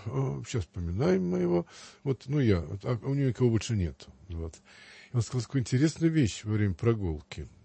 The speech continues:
на машине. Говорит, всё время, говорит, сидят эти вот, э, пудрой обсыпанные разные старые актёры и всё время ругают своих детей. Вот,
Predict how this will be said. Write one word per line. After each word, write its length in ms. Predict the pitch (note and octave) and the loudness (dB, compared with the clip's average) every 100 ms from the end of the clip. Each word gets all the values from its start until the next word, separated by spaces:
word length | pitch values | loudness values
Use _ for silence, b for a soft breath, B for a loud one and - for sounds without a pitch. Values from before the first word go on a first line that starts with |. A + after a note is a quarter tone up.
| - _ b b b b b | -20 _ b b b b b
на 120 | G2+ G2+ | -2 2
машине. 440 | A2 - F2+ D2+ - - | 2 -2 -8 -10 -14 -20
Говорит, 160 | - - | -20 -18
всё 240 | - - | -16 -14
время, 300 | D#2 A#2+ B2 | -10 -8 -8
говорит, 180 | A2+ G2 | -8 -10
сидят 560 | - G2+ F#2 A#2+ C3 - | -10 -10 -4 -4 -4 -6
эти 240 | G2+ - | -6 -6
вот, 320 | G2+ A2+ - B B B B B - | -8 -8 -10 B B B B B -12
э, 460 | G2+ G2+ G2+ G2 F#2+ - | -8 -6 -6 -6 -10 -8
пудрой 480 | A#2 A#2+ G#2 G#2+ F#2 b b - | -4 -2 0 0 -2 b b -8
обсыпанные 760 | G2+ - - A#2 - G#2 G2+ | -6 -6 -6 -4 -2 -2 0
разные 360 | G2+ G#2+ E2+ F#2+ | 2 0 0 -4
старые 420 | - G#2+ G2 F#2 | -2 0 0 0
актёры 540 | E2 - A#2 C3+ B2+ A#2+ B B B | -4 -6 -2 2 2 0 B B B
и 60 | G2 | -10
всё 180 | - F#2+ | -4 0
время 240 | B2+ B2+ | 0 0
ругают 440 | G#2 F#2 A#2 B2+ | -4 0 0 0
своих 360 | - A#2 A2+ A2 | -2 -2 -2 -2
детей. 640 | A2 A#2 - G2+ E2 C#2+ - b b b b - | -4 -6 -2 0 0 -4 -16 b b b b -12
Вот, 760 | G#2+ E3 E3 E3 E3 D#3+ D3 | -6 -2 0 0 0 -2 -4